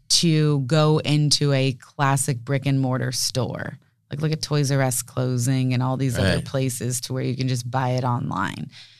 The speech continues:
Speaker 1: It's kind of adapting to, I think, this newer mentality where we are such a traditional, I mean, you come into our store and it's this beautiful, our main one's like a thirty-five thousand foot store that has every carpet sample and hardwood sample that you could imagine,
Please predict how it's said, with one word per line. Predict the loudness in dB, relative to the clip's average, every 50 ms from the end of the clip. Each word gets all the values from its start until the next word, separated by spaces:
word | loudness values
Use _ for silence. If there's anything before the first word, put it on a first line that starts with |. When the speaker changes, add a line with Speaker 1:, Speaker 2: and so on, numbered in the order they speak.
| _ -8
Speaker 1:
It's | -8 -6
kind | -4 -2 0 2 4 4 4
of | 4 4
adapting | 2 2 2 2 2 4 4 4 2 -2 -6 -2 0 2 2 4 2 2 0
to, | 0 0 0
I | 2 2 0
think, | -2 -2 -2 -2 -2 -4 -2
this | -2 -2 -2 -2 0 0
newer | 2 2 2 2 2 2 2 2 2 2 2 2 2 0 0 0
mentality | 0 0 0 0 0 -2 -2 -2 -2 0 0 0 0 0 0 0 -2 -4 _ _ _ -8
where | -4 -2 0 0
we | 0 0 0 0
are | 0 -2
such | -2 -4 -4 -4 -4
a | -6
traditional, | -6 -4 -4 -2 -2 -2 -2 -2 0
I | 0
mean, | 0 0 -2
you | -2
come | -2 -2 0 0
into | 2 2
our | 0 -2
store | -2 -4 -4 -2 -2 -2 -2
and | -2
it's | -4 -6 -6
this | -10 -12
beautiful, | -14 -10 -4 0 2 2 2 2 2 0 0 -2 -2 -2
our | -2 -2 -2
main | -2 -2 -2 -2
one's | -2 -2 -2 -2
like | -4 -4 -4
a | -6 -8 -4
thirty-five | -2 -2 0 0 0 0 0 0 -2 0
thousand | 0 0 0 0 0 -2 -4 -4 -6
foot | -8 -8 -6 -4 -4 -4 -4 -6 -10 -10 -12 _ _ _ _ _ _ _ _ _ _ _ _ -14
store | -8 -4 0 2 4 4 4 4
that | 4 4 4
has | 4 4 4 4
every | 2 2 2 0
carpet | -2 -6 -6 -2 -2 0 0 -2 -2
sample | 0 2 2 2 2 2 0 0
and | 0 2 2
hardwood | 2 2 2 4 2 2 0 0
sample | -2 0 0 0 0 2 2 2 2 2 2 0 0 -2 -4 -4 -4 -2
that | 0 0 0 2
you | 2 2 2 2
could | 2 0 0
imagine, | 2 2 2 2 2 2 2 0 -2 -2 -4 -2 -2 -4 -4